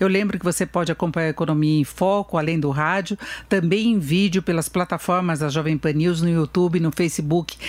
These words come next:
pelo Twitter e no Panflix, que é o aplicativo da PAN. Bom, então vamos lá. Eu começo, doutor Maílson. Nós estamos debatendo hoje as reformas que o país precisa e, de repente, nós tivemos a apresentação de uma proposta ref-, de reforma tributária pelo governo que teve uma péssima repercussão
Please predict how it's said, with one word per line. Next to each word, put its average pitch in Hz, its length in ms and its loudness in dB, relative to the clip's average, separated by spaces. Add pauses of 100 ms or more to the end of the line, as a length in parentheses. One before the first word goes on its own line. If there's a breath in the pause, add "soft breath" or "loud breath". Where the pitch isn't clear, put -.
(160 loud breath)
pelo 180 220 2
Twitter 180 480 0
e 185 80 0
no 185 120 0
Panflix, 196 640 0
que - 100 -4
é - 20 2
o - 20 2
aplicativo 180 600 -4
da 180 160 -2
PAN. 156 300 -2 (340 loud breath)
Bom, 233 140 2
então 240 200 0
vamos 294 260 2
lá. 170 160 0
Eu - 60 0
começo, 349 300 0
doutor 277 300 0
Maílson. 185 560 2
Nós 247 180 2
estamos 214 540 0
debatendo 175 580 2
hoje 180 260 2
as 175 120 0
reformas 175 420 0
que - 80 -6
o - 20 -2
país 156 260 -2
precisa 165 760 0
e, 160 180 2
de 180 160 2
repente, 202 540 0
nós 170 160 0
tivemos 165 260 0
a 185 40 0
apresentação 156 640 -2
de 175 60 -2
uma 170 120 0
proposta 151 460 -2
ref-, 151 280 -2
de 151 100 0
reforma 151 480 0 (300 loud breath)
tributária 160 580 0
pelo 170 220 -2
governo 190 480 2
que 208 100 -10
teve 220 200 0
uma 233 160 2
péssima 233 560 0
repercussão 175 840 0